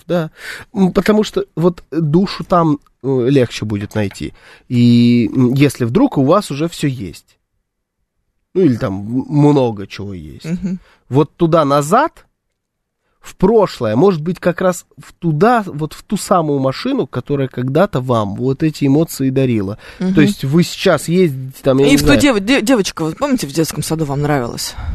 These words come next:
Speaker 1: Не, в детский сад не
Speaker 2: Алиса.
Speaker 1: надо, тьфу, тьфу, тьфу,
Speaker 2: Алиса вам
Speaker 1: господи.
Speaker 2: нравилась, да? Вот вам щас сорок пять, и вы думаете, "Вот бы Алису найти". Вы
Speaker 1: А
Speaker 2: ее
Speaker 1: она
Speaker 2: нашли.
Speaker 1: робот.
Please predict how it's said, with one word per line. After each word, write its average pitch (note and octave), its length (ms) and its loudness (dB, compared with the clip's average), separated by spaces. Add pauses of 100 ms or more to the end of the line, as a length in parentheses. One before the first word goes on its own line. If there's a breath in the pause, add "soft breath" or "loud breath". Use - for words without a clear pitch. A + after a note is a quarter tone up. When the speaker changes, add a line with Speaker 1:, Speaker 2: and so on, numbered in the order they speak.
(380 loud breath)
Speaker 1:
Не, - 120 -6
в F#2 60 -6
детский G#2 340 -10
сад B2 180 -10 (140)
не - 60 -6
Speaker 2:
Алиса. D#3 380 -2
Speaker 1:
надо, G2 120 -10
тьфу, - 260 -14
тьфу, A#2+ 220 -12
тьфу, - 340 -8
Speaker 2:
Алиса A#2+ 360 0
вам C#3 140 -2
Speaker 1:
господи. E3 60 0
Speaker 2:
нравилась, F#3+ 440 0
да? F#3+ 180 0
Вот - 180 -12
вам D3 140 -6
щас - 280 -10 (100)
сорок - 340 -10
пять, G#3+ 300 -6
и - 20 -14
вы - 120 -14
думаете, C#3 420 -12
"Вот A3 140 -14
бы B2 180 -10
Алису G#2+ 340 -12
найти". - 420 -20 (120)
Вы - 120 -10
Speaker 1:
А A2 40 0
Speaker 2:
ее A#2 160 4
Speaker 1:
она - 20 2 (120)
Speaker 2:
нашли. C3+ 140 0
Speaker 1:
робот. G2+ 440 -6